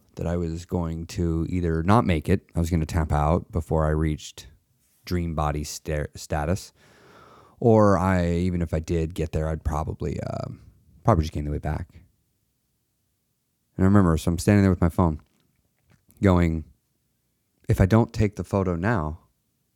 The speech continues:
I won't ever get to take, post that before and after picture of me standing in a mirror showing just how big I am."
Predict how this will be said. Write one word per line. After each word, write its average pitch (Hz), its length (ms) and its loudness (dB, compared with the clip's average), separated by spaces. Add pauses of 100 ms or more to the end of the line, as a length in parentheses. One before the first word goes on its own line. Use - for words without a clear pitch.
(580)
I 95 100 -2
won't 90 200 4
ever 85 160 -2
get 85 200 -4
to - 100 -20
take, - 420 -2 (540)
post - 400 -2
that 143 340 -8
before 87 240 -4
and 80 100 -4
after 80 200 -6
picture - 400 -8 (1700)
of 92 120 4
me 92 160 4
standing 85 400 2
in 78 80 0
a 80 40 0
mirror 78 360 0 (840)
showing 76 720 -6 (800)
just - 200 -12
how 82 100 -2
big 98 200 0
I 80 120 0
am." 76 260 -6